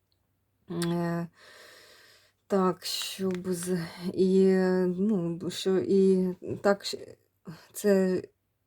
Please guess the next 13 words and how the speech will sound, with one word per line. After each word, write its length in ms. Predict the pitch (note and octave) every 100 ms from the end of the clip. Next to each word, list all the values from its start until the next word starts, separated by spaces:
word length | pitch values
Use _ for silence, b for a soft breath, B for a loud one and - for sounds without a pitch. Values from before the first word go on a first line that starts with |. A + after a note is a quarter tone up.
| _ _ _ _ _ _ -
таке 220 | F#3+ G3
питання 500 | F#3+ G3 G#3+ G#3 F#3+
у 40 |
них 240 | F#3 F#3 -
вирішується, 640 | F#3 F#3+ F#3 F#3 F3+ F3
щоб 260 | E3+ F#3 F3+
з-, 180 | - -
е, 240 | E3 F3+ -
цим 320 | - F#3 F#3
людям 400 | F#3 G3 F#3 F3+
допомогти 640 | F3+ - F3+ F3+ - G3
і 60 | F#3
захистити. 840 | F3+ F3+ F3+ - - E3 - F3+